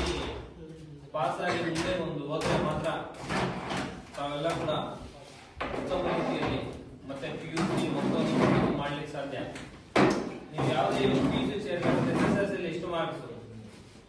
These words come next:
ನಿಮ್ಗೆ ಯಾವುದೋ ಒಂದು ಉತ್ತಮವಾದ ಒಂದು ಕಾಲೇಜಲ್ಲಿ ನೀವು ಓದ್ಬೇಕಂದ್ರೆ ಎಸ್ ಎಸ್ ಎಲ್ ಸಿ ಎಷ್ಟು ಮಾರ್ಕ್ಸ್ ಅಂತ ಕೇಳ್ತಾರೆ.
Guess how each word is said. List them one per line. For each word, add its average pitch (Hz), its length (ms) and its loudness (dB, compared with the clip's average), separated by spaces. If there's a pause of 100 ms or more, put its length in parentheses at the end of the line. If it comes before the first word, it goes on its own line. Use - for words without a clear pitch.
(240)
ನಿಮ್ಗೆ 160 240 -4
ಯಾವುದೋ 202 260 2
ಒಂದು 180 180 0
ಉತ್ತಮವಾದ 185 460 -2
ಒಂದು 160 200 -4
ಕಾಲೇಜಲ್ಲಿ 185 480 0
ನೀವು 165 180 -2 (260)
ಓದ್ಬೇಕಂದ್ರೆ 156 560 -4 (300)
ಎಸ್ 240 160 -8
ಎಸ್ - 120 -6
ಎಲ್ 220 140 -4
ಸಿ 214 40 -4 (140)
ಎಷ್ಟು 185 220 -6
ಮಾರ್ಕ್ಸ್ 185 280 -4
ಅಂತ 175 100 -6 (120)
ಕೇಳ್ತಾರೆ. - 340 -6